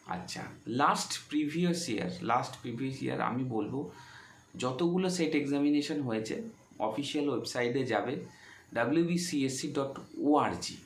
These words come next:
এই অফিসিয়াল ওয়ে-, অনলাইন ডট ইনে গেলে পাবে না, ডাব্লিউবিসি, ডাব্লিউবিসিএসসি ডট ওআরজিতে গেলে তুমি কিন্তু এই সেট এক্সামিনেশনের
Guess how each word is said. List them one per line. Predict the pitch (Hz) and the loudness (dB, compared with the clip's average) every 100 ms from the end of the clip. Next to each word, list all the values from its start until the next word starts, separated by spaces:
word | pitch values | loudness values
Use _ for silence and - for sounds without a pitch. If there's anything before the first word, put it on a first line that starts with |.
| - - | -20 -14
এই | 123 127 | -6 -2
অফিসিয়াল | 123 - - - 135 | -2 -4 -6 -4 -2
ওয়ে-, | 117 120 - - | -2 -4 -6 0
অনলাইন | 151 190 190 196 185 | 0 2 2 2 2
ডট | 165 139 | 2 2
ইনে | 120 107 | 0 0
গেলে | 101 98 | 0 -2
পাবে | 101 - | -4 -6
না, | 165 - - - - - - - | -8 -12 -18 -20 -20 -20 -20 -2
ডাব্লিউবিসি, | 110 123 143 165 165 - - | 0 2 4 2 0 -4 0
ডাব্লিউবিসিএসসি | 120 120 151 202 180 165 - - 147 165 - 160 | 2 2 2 2 2 2 0 2 2 2 0 0
ডট | 143 - | 0 0
ওআরজিতে | 110 107 107 123 123 135 | 0 0 0 -4 -2 -2
গেলে | 107 110 135 | -2 -2 -2
তুমি | 120 117 | -2 -4
কিন্তু | 113 113 147 | -2 -4 -2
এই | 139 | -2
সেট | - 98 107 | -2 -4 -2
এক্সামিনেশনের | - - 117 120 - - 127 - | -4 -4 -4 0 0 -2 -4 -4